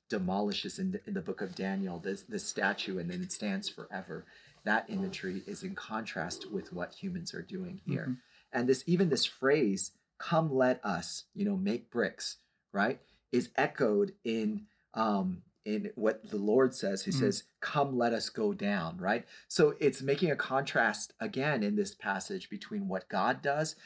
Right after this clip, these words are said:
Speaker 1: and what humans
Speaker 2: Mm.
Speaker 1: do, humans do. And it's humanity, and we've talked about this before, trying to usurp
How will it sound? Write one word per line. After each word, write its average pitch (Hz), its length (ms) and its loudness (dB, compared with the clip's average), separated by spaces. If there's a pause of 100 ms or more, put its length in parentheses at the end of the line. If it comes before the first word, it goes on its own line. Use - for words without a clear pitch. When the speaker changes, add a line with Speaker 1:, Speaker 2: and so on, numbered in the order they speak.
(120)
Speaker 1:
and 113 140 -6
what 104 140 -2 (100)
humans 131 380 -4
Speaker 2:
Mm. - 20 -4 (380)
Speaker 1:
do, - 80 -16
humans 131 360 -6
do. 95 320 -2 (320)
And 117 200 0
it's 110 340 -4
humanity, 123 1000 0 (440)
and 104 180 0
we've 113 200 -4
talked 147 260 -4
about 98 240 -4
this - 140 -6
before, 92 580 -8 (640)
trying 143 360 0
to - 100 -4
usurp 104 720 0